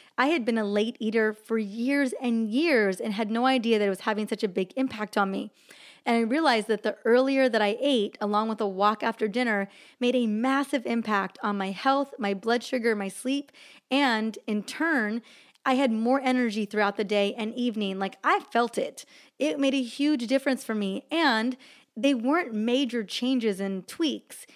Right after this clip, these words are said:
It was just, you know, adding a little bit of a walk after dinner and making dinner slightly earlier. And we just kept making it earlier and earlier and earlier till we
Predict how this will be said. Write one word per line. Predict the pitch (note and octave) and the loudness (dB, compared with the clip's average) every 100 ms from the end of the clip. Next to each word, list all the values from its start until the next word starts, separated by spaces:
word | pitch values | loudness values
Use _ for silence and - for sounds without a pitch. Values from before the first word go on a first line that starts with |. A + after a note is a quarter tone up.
| - | -2
It | B3 | 0
was | A#3 | 2
just, | C4 - - _ | -2 -4 -18 _
you | C4 | 0
know, | C4+ G3+ B3 - | 0 0 -2 0
adding | G#3+ A#3 B3+ | 2 2 0
a | |
little | A3 A3 A3 | 0 0 0
bit | G#3+ | 0
of | G3+ | 0
a | |
walk | F#3+ G3+ G3+ G#3+ | 2 2 2 2
after | G3 - | -2 -2
dinner | G3 C#4 D#4 D4+ _ _ - | -2 -2 -2 -6 _ _ -4
and | G#3 G#3 | -2 -2
making | G#3+ B3 A3 | -2 -2 -2
dinner | G#3 G#3 | -2 -4
slightly | G3+ - G3+ G#3+ G#3+ | -4 -4 -4 -4 -4
earlier. | G#3 G#3+ G3+ F#3 F3+ - - | 0 0 2 0 -2 -14 -8
And | A3 A3+ | -2 0
we | A#3 | 0
just | C4+ | -2
kept | - D4 D#4+ | -4 -6 -2
making | C#4 C#4 C4 | -2 -2 -2
it | B3 - | -4 -2
earlier | A3 A3+ A#3 A3+ | -2 0 0 0
and | A3+ G#3+ | -2 -2
earlier | G#3 G#3 G3 | -2 0 0
and | F#3+ - | 0 4
earlier | B3+ B3 G#3 F#3+ - - - | 4 4 2 0 -6 -20 -8
till | - A#3 | 2 2
we | A3 A3 | 2 -4